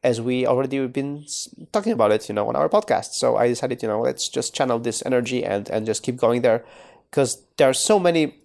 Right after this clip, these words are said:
things we, uh, you, you, me, our company, we take for granted that, you know,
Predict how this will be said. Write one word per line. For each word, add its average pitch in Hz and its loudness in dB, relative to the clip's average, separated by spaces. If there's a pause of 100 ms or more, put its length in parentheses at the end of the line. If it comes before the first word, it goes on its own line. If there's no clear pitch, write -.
(160)
things 160 -2
we, 151 2
uh, 120 4
you, 123 0
you, 135 2
me, 139 4
our 123 4
company, 147 0
we 135 2
take 139 2
for 127 -2
granted 131 0
that, - -6
you 127 0
know, 107 -2